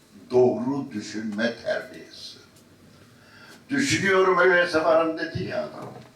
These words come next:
Rodin'in düşünme heykeli var ya. Düşünmek. Düşünmenin suç olduğu yerde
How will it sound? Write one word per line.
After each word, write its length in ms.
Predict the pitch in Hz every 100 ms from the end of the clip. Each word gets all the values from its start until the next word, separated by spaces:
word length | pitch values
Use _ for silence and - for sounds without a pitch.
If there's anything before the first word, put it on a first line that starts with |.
| _ - - -
Rodin'in 680 | - 147 - 160 156 156 139
düşünme 500 | 135 - - 285 -
heykeli 500 | - - - - 415
var 240 | 330 640 -
ya. 80 | - - - - _ _ - - - - - - -
Düşünmek. 880 | 107 107 120 123 113 110 110 104 - - - - - _ _ _ _ _ _ _ _ _ _ _ - - - -
Düşünmenin 640 | 160 175 185 202 208 208
suç 300 | 185 208 190
olduğu 400 | 185 185 185 190
yerde 720 | 180 170 175 170 156 180 180